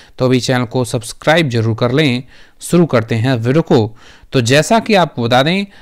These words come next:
हरियाणा में अगले चौबीस घंटे के दौरान न्यूनतम तापमान में कोई बड़ा बदलाव नहीं होगा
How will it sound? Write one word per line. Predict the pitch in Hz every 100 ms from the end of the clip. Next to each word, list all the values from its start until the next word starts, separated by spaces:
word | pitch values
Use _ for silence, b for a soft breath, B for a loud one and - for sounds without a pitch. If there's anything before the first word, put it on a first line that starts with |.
| b - -
हरियाणा | 139 143 160 196
में | 214 220 -
अगले | 143 156 175
चौबीस | - 151 143 160 135
घंटे | 120 131 127 143
के | 139
दौरान | 123 117 120 143 B B B 127
न्यूनतम | 160 170 175
तापमान | 147 127 117 131 143
में | 147 147
कोई | - 139 135
बड़ा | 123 127 127
बदलाव | 120 117 120 123
नहीं | 117 110 127
होगा | 131 127 135